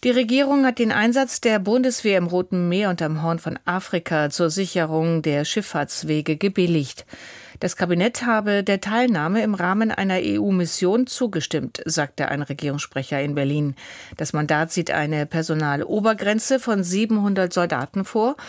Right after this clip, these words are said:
und soll erst einmal bis Ende Februar zweitausendfünfundzwanzig gelten.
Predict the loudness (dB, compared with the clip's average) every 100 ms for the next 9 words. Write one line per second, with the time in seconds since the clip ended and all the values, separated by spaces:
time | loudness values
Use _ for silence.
0 | -16 -10 -4 0 0 0 -2 -2 0 0
1 | 0 0 -4 -4 -2 0 -2 -2 -4 -2
2 | -2 0 -2 -2 -4 -2 -4 -2 -6 -8
3 | -6 -2 -2 0 -2 -2 -2 0 0 -2
4 | -4 -6 -6 -8 -14